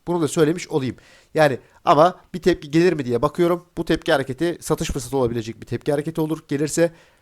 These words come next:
onun dışında bakın doların güçlendiği şu senaryoda şurası seksen sekiz bin dört yüz.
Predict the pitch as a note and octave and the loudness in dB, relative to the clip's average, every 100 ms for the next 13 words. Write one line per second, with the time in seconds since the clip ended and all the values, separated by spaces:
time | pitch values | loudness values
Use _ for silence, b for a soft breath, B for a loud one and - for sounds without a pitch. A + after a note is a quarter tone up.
0 | b - D#3+ E3+ F3+ F3 E3+ E3 - _ | b -2 -2 0 2 2 4 -2 -4 _
1 | B2 D3 F3+ D#3+ - D#3+ D#3 E3 E3+ F3 | -2 0 -2 -6 -2 0 0 -6 -4 0
2 | D3 C3 E3 F3 b _ - A3 - - | 0 2 0 -2 b _ 0 2 2 -2
3 | _ _ _ _ _ _ - - D#3+ F3+ | _ _ _ _ _ _ -16 -4 0 2
4 | E3+ F3+ F3+ E3+ E3 E3+ E3 D#3 D#3+ | 0 0 -6 -8 0 0 0 -6 -10